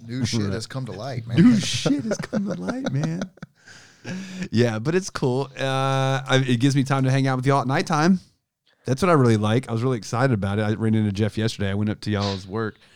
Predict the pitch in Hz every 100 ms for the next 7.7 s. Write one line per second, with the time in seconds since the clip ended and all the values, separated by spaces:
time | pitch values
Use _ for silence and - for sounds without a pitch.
0 | _ _ 107 107 104 98 92 98 107 104
1 | 98 95 95 95 90 101 87 113 123 127
2 | 127 120 104 127 135 - - - 127 165
3 | 185 120 - 120 220 190 180 123 127 -
4 | _ _ _ _ _ 107 101 110 110 -
5 | 123 123 151 147 123 135 185 - - -
6 | _ _ _ 120 131 170 143 - - -
7 | _ - 131 - 131 151